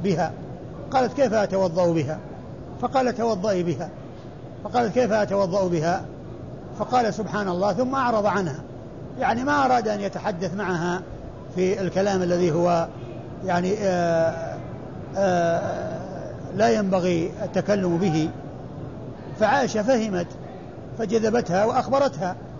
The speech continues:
بأنها تأخذ فرصة ممسكة وتمسح بها وتغسل بها فرجها وأثر ال-، ال-، الحيض وأثر الدم الذي هو فيها،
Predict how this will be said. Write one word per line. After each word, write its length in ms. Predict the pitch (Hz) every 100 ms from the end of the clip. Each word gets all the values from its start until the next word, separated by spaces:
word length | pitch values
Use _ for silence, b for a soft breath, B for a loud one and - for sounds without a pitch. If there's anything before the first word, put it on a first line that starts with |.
| - - - - 202
بأنها 420 | 196 202 180 180
تأخذ 640 | 202 196 180 165 165 160 156 - - - - - - -
فرصة 440 | 214 190 180 175
ممسكة 720 | 170 165 165 156 220 240 240 240
وتمسح 1000 | 233 220 214 214 - - 269 285 226 208
بها 400 | 214 233 196 196 - - - -
وتغسل 420 | 240 254 226 123 233
بها 220 | 202 220
فرجها 520 | 233 214 240 180 180 - - - - - - -
وأثر 840 | 190 208 196 185 185 226 170 196 190
ال-، 180 | 185 180
ال-، 400 | 202 196 185 196
الحيض 600 | 196 196 165 214 208 180
وأثر 320 | 185 170 185
الدم 320 | 165 208 202 - - - - - -
الذي 460 | 202 190 185 190
هو 80 | 185
فيها، 360 | 180 233 170